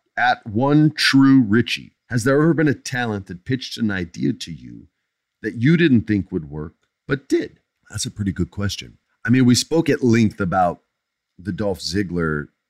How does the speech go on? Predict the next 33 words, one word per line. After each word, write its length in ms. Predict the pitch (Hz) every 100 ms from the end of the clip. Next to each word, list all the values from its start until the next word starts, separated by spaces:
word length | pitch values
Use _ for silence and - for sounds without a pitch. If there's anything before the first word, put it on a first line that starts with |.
| _ _
We 120 | 92
did 160 | 82 90
an 200 | 82 - 85
episode 460 | 85 85 87 78
dedicated 540 | 117 123 110 87 71 -
to 80 |
the 100 | 76
man, 320 | 76 73 53 -
but 140 | 101 -
he 320 | - - 160
didn't 380 | 143 123 98 -
come 200 | 98 92
up 160 | 76
with 180 | - 73
that. 280 | 71 69 - _ _ _ _ _ _ _ _ _
Brian 300 | 107 131 120
Gewirtz 500 | 95 92 120 151 -
came 280 | - 85 76
up 180 | 71 -
with 160 | 71
it, 200 | 67 69 _ -
and 180 | 85 78
Vince 260 | 95 107
came 280 | - 92 90
up 200 | 87 82
with 160 | 73 -
the 80 | 73
gimmick 480 | 67 95 90 80
of 200 | 80 73
him 180 | 76 82
just 200 | 82 78
introducing 640 | 85 73 69 85 101 - 64
himself. 440 | 53 - 65 58